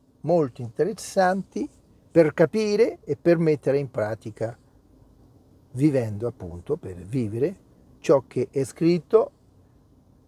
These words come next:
e chi ha orecchie da udire ascolti ciò che la parola di Dio ha da dire. Grazie, caro amico, per questa domanda molto interessante. Come già ti ho detto,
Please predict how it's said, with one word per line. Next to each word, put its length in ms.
e 140
chi 160
ha 100
orecchie 420
da 120
udire 420
ascolti 520
ciò 160
che 140
la 120
parola 500
di 180
Dio 300
ha 180
da 100
dire. 380
Grazie, 640
caro 240
amico, 540
per 180
questa 300
domanda 380
molto 320
interessante. 720
Come 260
già 140
ti 140
ho 40
detto, 440